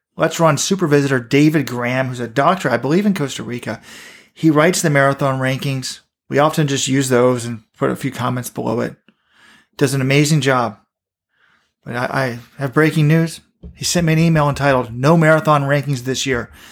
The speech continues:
This email is incredible, folks. I'm gonna read it in its entirety. "I have no marathon rankings to offer this year. I do not because times are a part of what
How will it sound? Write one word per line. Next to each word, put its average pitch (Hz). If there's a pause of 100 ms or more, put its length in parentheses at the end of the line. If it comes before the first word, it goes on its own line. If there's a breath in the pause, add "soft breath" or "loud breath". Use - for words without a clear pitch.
This -
email 160
is 139
incredible, 156
folks. 196 (140)
I'm -
gonna 127
read 127
it 127 (100)
in 131
its 127
entirety. 113 (640 loud breath)
"I 151
have 160
no 190
marathon 185
rankings 160
to 160
offer 147
this 131
year. 113 (100)
I 165
do 160
not 175
because 180
times 170
are 160
a 147
part 165
of 147
what 147